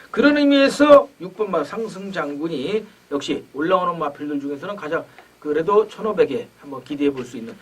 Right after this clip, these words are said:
뭐 역시 아까 말씀해 주신 한강의 기적이 따라오는 마필이라도 마-, 따라온다 그런다면 육 번 마 상승 장군이 또 의외로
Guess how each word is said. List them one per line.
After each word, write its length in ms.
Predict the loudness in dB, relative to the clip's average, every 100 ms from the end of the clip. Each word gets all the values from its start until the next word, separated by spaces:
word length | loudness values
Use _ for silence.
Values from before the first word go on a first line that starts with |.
| -14 -2
뭐 140 | 0
역시 360 | 2 0 -2 -2 -8 -4
아까 220 | 2 6
말씀해 340 | 4 4 2
주신 160 | 2 -2
한강의 420 | -4 0 0 0
기적이 380 | -4 -4 -2 0
따라오는 340 | 2 4 4
마필이라도 640 | 2 -2 -4 -6 -4 -4 -8 -6
마-, 180 | -6 -4
따라온다 420 | 0 2 4 4
그런다면 440 | 2 2 -2 -2 -8 -16 -4
육 80 | 0
번 100 | 0
마 80 |
상승 460 | 0 -2 -4 -4 -4
장군이 360 | -4 -4 -4 -2
또 140 | 0
의외로 300 | 2 2